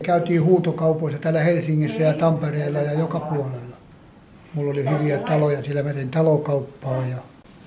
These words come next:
Niin. Mulla oli siellä kolme, neljä taloakin siinä kylällä ja osakkeita. Ja...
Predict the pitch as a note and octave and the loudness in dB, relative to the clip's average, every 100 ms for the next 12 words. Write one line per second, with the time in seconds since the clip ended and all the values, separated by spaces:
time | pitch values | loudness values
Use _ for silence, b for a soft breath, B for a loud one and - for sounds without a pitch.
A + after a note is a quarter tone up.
0 | G3 G3 D#3 A#2 - - - - - - | -4 0 0 -2 -10 -20 -20 -20 -20 -20
1 | - - F3 E3+ E3 F3 D#3+ G3 F#3 F3+ | -14 -6 0 0 0 -4 -2 0 0 0
2 | E3+ D#3 E3 D3+ B2+ B2+ - C3 C3 C#3 | 0 0 -2 -4 -4 -8 -8 -6 -6 -6
3 | B2+ B2+ C3+ F#3 F3+ D3 - - C#3+ C3 | -6 -6 4 4 4 -2 -4 -12 -10 -12
4 | C#3+ C#3 | -12 -14